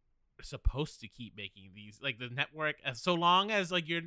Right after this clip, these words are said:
your ratings don't drop, they're gonna keep churning out this, these shows and stuff, which doesn't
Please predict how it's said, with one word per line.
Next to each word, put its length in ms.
your 220
ratings 340
don't 180
drop, 380
they're 120
gonna 160
keep 220
churning 320
out 180
this, 500
these 160
shows 360
and 100
stuff, 220
which 240
doesn't 400